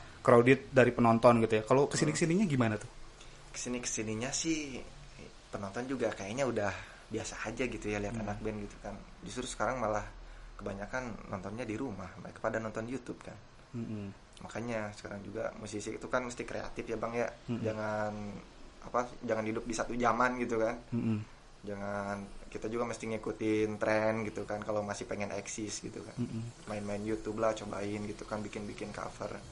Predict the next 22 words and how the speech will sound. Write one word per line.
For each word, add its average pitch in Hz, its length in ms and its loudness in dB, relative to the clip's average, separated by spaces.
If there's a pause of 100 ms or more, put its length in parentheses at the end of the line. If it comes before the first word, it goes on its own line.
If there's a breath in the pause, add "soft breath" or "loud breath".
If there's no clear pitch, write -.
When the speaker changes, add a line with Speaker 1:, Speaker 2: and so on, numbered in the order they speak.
(160)
Speaker 1:
Mm. 110 260 -4
Speaker 2:
Sekarang 104 200 -4
media 107 220 2
kan 117 160 2
udah 107 160 2
banyak, 104 400 0
digital 104 400 2
juga 107 220 0
udah. 107 280 2 (720)
Ini 110 120 -4
kan, 135 140 0
kan 156 160 2
udah 151 160 8 (240)
eranya 135 280 12
digital 135 380 8
kan, 110 100 4
Bang, 110 140 2
sekarang 110 300 2
ya? 101 100 -2
Speaker 1:
Iya, 107 200 2
udah 98 140 0
jadi, 101 220 -4